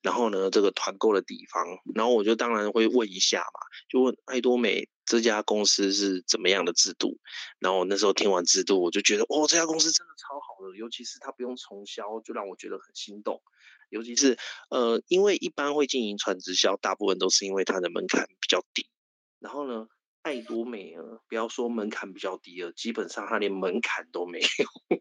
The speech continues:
<laughs> 对，爱多美连门槛都没有，你只要用了产品，然后觉得很满意、很开心，你就可以去分享了。对，在台湾呢，付五十块加入；在其他国家呢，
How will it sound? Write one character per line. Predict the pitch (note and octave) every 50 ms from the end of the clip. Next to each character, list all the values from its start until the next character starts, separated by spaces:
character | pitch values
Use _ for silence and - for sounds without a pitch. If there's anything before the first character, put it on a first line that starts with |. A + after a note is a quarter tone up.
| _
<laughs> | - - B3+ B3 A3 G3+ - - -
对， | - D3 B2+ B2 A#2 - - - - - - - B2 A2+ -
爱 | - E3+
多 | E3+ F3+ E3+
美 | E3 D#3+ C3+
连 | A#2+ B2 B2+ A#2+
门 | A#2 A#2 A2+ A#2 C3+
槛 | C3+ - C3+ A2 G2+ G2+
都 | A2 G#2+ A2
没 | A2 G#2 G2 G2+
有， | G2 F#2+ F2+ F#2+
你 | G#2 A#2+ C#3
只 | C#3 C3+
要 | A#2 C3 C#3+
用 | C#3+ D3 C3+ B2+ A#2+
了 | A2+ A#2 A2+ - - _ _ _ _
产 | - - - - - G#2+ G#2+ B2+ D3
品， | - - C3+ A#2 F#2 F2 E2 - _
然 | - G2
后 | - C#3 C3
觉 | B2 - - G2+ G2+
得 | G#2+ G#2
很 | - - G#2+
满 | A2+ A#2 G#2+ F#2+ F#2+
意、 | G#2+ A2
很 | G#2 F#2+ F#2 F2+
开 | - - G2+ G2
心， | G2+ G#2 A2 A2 A#2 B2
你 | B2 A#2 G#2 G2
就 | - D3+
可 | D#3 - - C#3+
以 | G#2+ G2+
去 | G2 - A#2+
分 | G#2+ - - G#2 G2+
享 | G#2 - - -
了。 | - - - - - _ _ _ _ _ _
对， | - G#2 F2+ F2 F#2+
在 | - C3+
台 | - - - G#2+
湾 | A#2 A#2+ A#2 A#2
呢， | A#2+ A#2 A2+ A2+
付 | - C3 A2+ F#2
五 | G#2+
十 | - - B2+
块 | B2+ - - G#2 G2 F#2+
加 | - F#2+ F2+ F2+
入； | F2+ G2 G2 G2 G2+ -
在 | A2+ A2
其 | A2 - - -
他 | - - -
国 | - - - -
家 | - G3 F3+
呢， | F#3 F#3 F#3 F#3 -